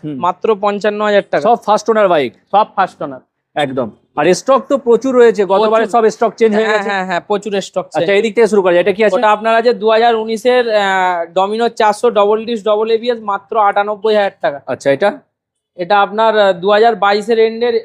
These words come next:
Speaker 2: আর এস টু হান্ড্রেড, মাত্র
Speaker 1: হুম।
Speaker 2: পাঁচ হাজার চলা,
Speaker 1: হুম।
Speaker 2: ডুয়েল ডিস্ক ডুয়েল এবিএস, মাত্র ওটা এক লাখ পঁয়ত্রিশ হাজার টাকা।
Speaker 1: আচ্ছা, এটা কি আছে?
Speaker 2: এটা আপনা-, আপনার আছে দু হাজার ষোলোর Glamour,
Speaker 1: হুম।
Speaker 2: বিয়াল্লিশ হাজার টাকা।
Speaker 1: বিয়াল্লিশ হাজার।
Speaker 2: হ্যাঁ।
Speaker 1: পরেরটা?
Speaker 2: এটা আপনার আছে আট মাসের ভি ফোর এ,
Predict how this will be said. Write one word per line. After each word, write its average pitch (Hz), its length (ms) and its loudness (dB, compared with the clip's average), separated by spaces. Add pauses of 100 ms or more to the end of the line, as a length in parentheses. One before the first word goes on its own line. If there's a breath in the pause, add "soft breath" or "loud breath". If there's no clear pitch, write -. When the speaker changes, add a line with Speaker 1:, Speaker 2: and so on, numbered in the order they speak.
Speaker 2:
আর 180 160 0
এস 214 220 -2
টু 226 100 -4
হান্ড্রেড, 240 460 0
মাত্র 196 340 -2
Speaker 1:
হুম। 226 80 0
Speaker 2:
পাঁচ 196 240 -6
হাজার 220 300 0
চলা, 240 320 0 (280)
Speaker 1:
হুম। 160 220 -10 (200)
Speaker 2:
ডুয়েল 208 300 0
ডিস্ক 214 200 -6
ডুয়েল 214 220 -2
এবিএস, 226 300 -4
মাত্র 202 440 -8
ওটা 233 220 -2
এক 202 240 0
লাখ 233 200 -2 (120)
পঁয়ত্রিশ 214 420 -10
হাজার 208 140 -2 (100)
টাকা। 147 200 -10 (140)
Speaker 1:
আচ্ছা, 143 180 -4
এটা 147 160 -2
কি 185 140 -2
আছে? 175 180 -2
Speaker 2:
এটা 196 160 0
আপনা-, 196 220 -2
আপনার 208 280 -2
আছে 220 200 0
দু 196 160 -4
হাজার 208 220 2
ষোলোর 214 400 -2
Glamour, 214 460 0 (180)
Speaker 1:
হুম। 170 240 -10 (280)
Speaker 2:
বিয়াল্লিশ 214 420 0
হাজার 220 160 4 (120)
টাকা। 151 320 -2
Speaker 1:
বিয়াল্লিশ 135 320 -2
হাজার। 117 140 -4
Speaker 2:
হ্যাঁ। 104 100 -16 (160)
Speaker 1:
পরেরটা? 160 320 0 (400)
Speaker 2:
এটা 196 200 2
আপনার 208 240 0
আছে 233 320 2
আট 202 260 0
মাসের 214 440 0 (240)
ভি 202 140 -8
ফোর 226 240 -2
এ, 220 100 2